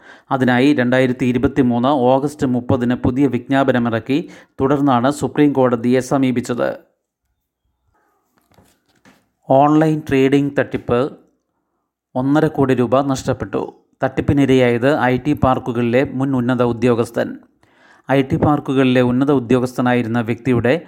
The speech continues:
ഒന്നേ പോയിന്റ് ആറ് രണ്ട് കോടി രൂപ ഓൺലൈൻ ഇടപാടുകാർ തട്ടിയെടുത്തു. ഷെയർ മാർക്കറ്റിൽ നിന്ന് കൂടുതൽ ലാഭം നേടാമെന്ന് വിശ്വസിപ്പിച്ച്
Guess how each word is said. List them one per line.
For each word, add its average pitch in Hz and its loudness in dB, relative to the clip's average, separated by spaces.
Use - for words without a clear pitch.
ഒന്നേ 135 0
പോയിന്റ് 135 0
ആറ് 127 2
രണ്ട് 127 0
കോടി 123 -2
രൂപ 117 -2
ഓൺലൈൻ 139 0
ഇടപാടുകാർ 120 0
തട്ടിയെടുത്തു. 120 -4
ഷെയർ 139 2
മാർക്കറ്റിൽ 143 0
നിന്ന് 117 0
കൂടുതൽ 131 0
ലാഭം 123 2
നേടാമെന്ന് 120 0
വിശ്വസിപ്പിച്ച് 117 -4